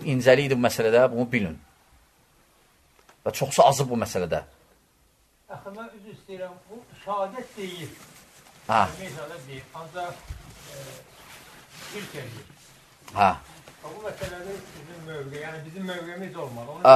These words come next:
Speaker 2: üçün
Speaker 1: bizim
Speaker 2: şəhadət
Speaker 1: mövqe budur ki,
Speaker 2: yoxsa
Speaker 1: hə, bizim mövqe budur ki, şirk eləyən, bizə görə şirk eləyən,
Speaker 2: Dindən çıxır.
Speaker 1: hə, şirk eləyən hələ müşrik sayılmır. Çünki nə üçün?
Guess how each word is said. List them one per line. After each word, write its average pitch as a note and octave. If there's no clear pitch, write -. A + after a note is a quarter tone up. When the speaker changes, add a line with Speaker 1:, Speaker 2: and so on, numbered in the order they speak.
Speaker 2:
üçün -
Speaker 1:
bizim F3
Speaker 2:
şəhadət G#3
Speaker 1:
mövqe G3
budur F3
ki, C#3+
Speaker 2:
yoxsa -
Speaker 1:
hə, B2+
bizim E3
mövqe D#3+
budur C#3+
ki, D3+
şirk F3+
eləyən, C#3
bizə B2+
görə G#2+
şirk -
eləyən, A2
Speaker 2:
Dindən G3
çıxır. -
Speaker 1:
hə, -
şirk F3+
eləyən C#3
hələ E3+
müşrik D3
sayılmır. C3+
Çünki F#3+
nə G3
üçün? G2+